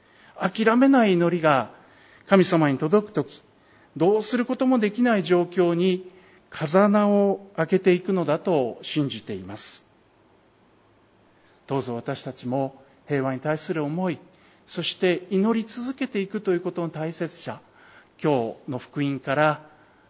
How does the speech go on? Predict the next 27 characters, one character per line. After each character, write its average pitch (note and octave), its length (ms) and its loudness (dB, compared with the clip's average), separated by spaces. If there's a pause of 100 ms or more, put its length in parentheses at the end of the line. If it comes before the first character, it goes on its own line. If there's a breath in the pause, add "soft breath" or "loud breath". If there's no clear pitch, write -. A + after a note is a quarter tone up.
(120)
学 C#3 240 -2
び C3 60 -10
取 D#3+ 160 -6
っ - 20 -14
て B2 500 -4
い - 40 -16
き - 120 -20
た A#2+ 180 -4
い G#2+ 80 -8
と D#3 420 0
願 A2 280 -8
い G2+ 60 -10
ま A2+ 120 -8
す。 - 260 -8 (340 soft breath)
お D3 120 0
祈 C#3+ 220 0
り C#3 40 2
を C3 80 0
捧 C3 300 -6
げ B2 120 -2
ま B2 100 -2
す。 - 360 -6 (3250 loud breath)
愛 D#3+ 140 4
す F3 140 0
る D3+ 80 0
神 D#3 180 4
様、 C#3+ 380 2